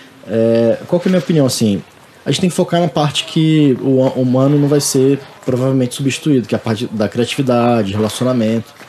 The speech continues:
essas coisas. Então, é, a gente tem que sempre pensar nesse sentido.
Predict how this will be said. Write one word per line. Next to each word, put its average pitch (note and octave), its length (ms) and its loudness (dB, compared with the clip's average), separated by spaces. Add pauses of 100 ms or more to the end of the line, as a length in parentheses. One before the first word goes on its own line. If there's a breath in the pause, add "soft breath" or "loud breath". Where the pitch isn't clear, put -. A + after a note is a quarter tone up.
(320 loud breath)
essas C#3 300 -2
coisas. G#2 340 2
Então, B2 320 -2 (800 loud breath)
é, A#2 180 0
a A#2+ 80 0
gente C#3+ 180 0
tem E3 100 0
que - 60 -4
sempre F3 200 0
pensar C#3+ 480 2
nesse E3+ 220 0
sentido. B2+ 420 0